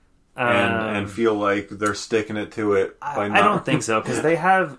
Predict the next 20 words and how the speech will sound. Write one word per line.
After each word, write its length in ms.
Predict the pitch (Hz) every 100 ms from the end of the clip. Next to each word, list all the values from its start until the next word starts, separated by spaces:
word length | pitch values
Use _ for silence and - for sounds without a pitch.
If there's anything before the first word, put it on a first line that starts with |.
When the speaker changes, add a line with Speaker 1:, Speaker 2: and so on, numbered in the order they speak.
| 127
Speaker 2:
digital 380 | 110 113 120 110
incentives 540 | 98 - 110 120 95
now. 400 | 92 92 92 92
They, 240 | 92 107 - _ _ _
it's 140 | - 123
for 160 | 131
a 60 | 110
hundred 340 | 151 170 180
dollars, 580 | 123 101 95 90 92 101
Speaker 1:
Mm. 300 | 110 92 85 85 _
Speaker 2:
you 160 | 113 113
can 260 | 135 120
buy 360 | 101 110 110 117
this 300 | 117 110 -
thing, 580 | - 110 101 92 90 92 _ _ _
like, 160 | 110 101
this 160 | 104
digital 760 | - 120 113 117 113 107 101 98
voucher 680 | 98 98 104 123 123 135 - _ _ _ _
that 240 | 110 110